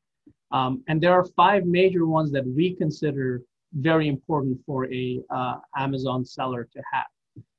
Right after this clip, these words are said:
Uh, first and foremost, which is something that, um, I think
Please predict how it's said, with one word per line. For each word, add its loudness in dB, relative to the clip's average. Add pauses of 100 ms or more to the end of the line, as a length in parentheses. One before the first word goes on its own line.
(120)
Uh, -4
first 2
and 2
foremost, 4
which -2
is -6
something -2
that, -2 (320)
um, -4
I -4
think -6